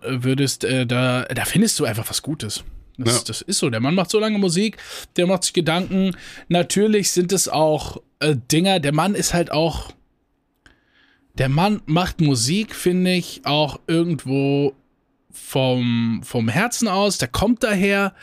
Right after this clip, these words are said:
Speaker 1: aber natürlich ist er auch ein, ein, ein, ein, ein Music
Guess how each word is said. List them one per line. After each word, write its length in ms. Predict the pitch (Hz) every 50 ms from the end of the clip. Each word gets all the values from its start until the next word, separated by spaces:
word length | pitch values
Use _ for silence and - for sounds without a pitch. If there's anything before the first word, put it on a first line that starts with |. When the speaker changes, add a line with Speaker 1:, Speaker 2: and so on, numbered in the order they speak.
| - - - - - -
Speaker 1:
aber 300 | - 147 190 196 175 190
natürlich 880 | 175 156 139 131 - - - - 208 226 240 233 208 185 170 - - 160
ist 180 | 175 165 -
er 160 | 165 147 - -
auch 300 | 143 147 147 131 - -
ein, 480 | - 131 135 135 135 135 135 127 123 - - _ _ _ _ _ _ _ _ _ _ _ _ _ _ _ _ _ _ _ _ -
ein, 340 | 143 135 131 127 127 127
ein, 240 | - 131 131 131 127 120
ein, 600 | 135 139 135 131 127 - - 139 135 143 151 - _ 143 - - _ _ _ _
ein 200 | - 147 151 151 - - - 151 151 160 170 170 -
Music 360 | - 175 202 220 190 226 -